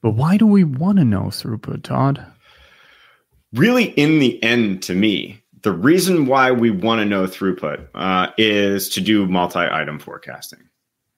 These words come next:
Speaker 2: to answer the question, "When will it be done?" when we have a list of things to do. So,
Speaker 1: Right.
Speaker 2: uh, so multi-item forecasting. So if you have a list of things to do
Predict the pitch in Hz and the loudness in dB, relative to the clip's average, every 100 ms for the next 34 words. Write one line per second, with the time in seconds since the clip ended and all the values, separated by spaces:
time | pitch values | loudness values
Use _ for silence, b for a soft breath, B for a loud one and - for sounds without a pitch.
0 | _ - - 120 120 120 107 - 98 - | _ -6 -2 -2 0 0 0 0 0 0
1 | 95 78 104 117 120 117 110 98 98 98 | -2 0 2 4 4 4 2 0 0 0
2 | 95 92 85 90 87 82 80 85 - 80 | 0 0 -4 -4 -4 -4 -6 -8 -10 -12
3 | - 78 69 - 65 50 - _ _ - | -10 -10 -10 -12 -12 -12 -14 _ _ -8
4 | - 95 92 90 98 95 92 90 98 90 | -2 2 2 0 0 2 2 0 -2 0
5 | 107 123 120 117 110 107 107 - b b | 2 2 2 0 2 0 -2 -8 b b
6 | b b _ _ _ _ _ _ _ - | b b _ _ _ _ _ _ _ -12
7 | - 107 98 95 92 90 - - - 139 | -2 0 2 0 -2 -4 -10 -8 -2 0
8 | 139 127 123 - 120 117 - - - - | 2 0 0 -2 -2 -2 -6 -14 -10 0
9 | 120 110 95 - 151 165 127 135 127 131 | 4 4 2 0 2 2 4 2 2 -2
10 | - 120 113 - 104 98 95 92 90 | 0 0 0 -2 -2 2 2 0 -4